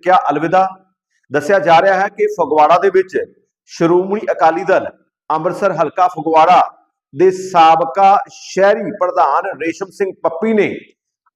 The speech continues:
ਆਪਣੇ ਸਾਥੀਆਂ ਸਮੇਤ ਆਮ ਆਦਮੀ ਪਾਰਟੀ ਨੂੰ ਅਲਵਿਦਾ ਆਖ ਕੇ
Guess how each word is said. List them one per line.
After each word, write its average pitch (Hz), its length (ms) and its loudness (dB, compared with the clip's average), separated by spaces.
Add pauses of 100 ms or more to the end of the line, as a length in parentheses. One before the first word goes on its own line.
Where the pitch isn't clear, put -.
(140)
ਆਪਣੇ 196 500 -2
ਸਾਥੀਆਂ 185 640 -2
ਸਮੇਤ 165 560 -2
ਆਮ 160 180 0 (100)
ਆਦਮੀ 156 320 0
ਪਾਰਟੀ 156 480 -2
ਨੂੰ 196 140 -4 (200)
ਅਲਵਿਦਾ 156 340 0 (180)
ਆਖ 147 220 2
ਕੇ 190 640 -4